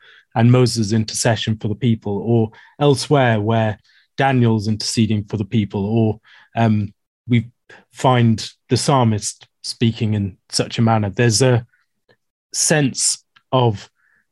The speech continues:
the Lord's word and love for his people as the basis of everything, and the covenant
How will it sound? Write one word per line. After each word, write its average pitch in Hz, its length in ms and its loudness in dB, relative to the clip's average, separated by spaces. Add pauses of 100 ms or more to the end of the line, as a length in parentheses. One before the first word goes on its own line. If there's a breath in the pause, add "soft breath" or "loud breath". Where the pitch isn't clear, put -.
(180)
the 131 120 2
Lord's 127 440 2
word 123 400 2
and 110 180 -2
love 123 320 0
for 107 140 -8
his 110 180 -8
people 104 520 -2
as 120 240 -2
the 123 100 -2
basis 123 580 0
of 107 100 -4
everything, 117 500 -2
and 123 180 0
the 120 60 2
covenant 120 560 0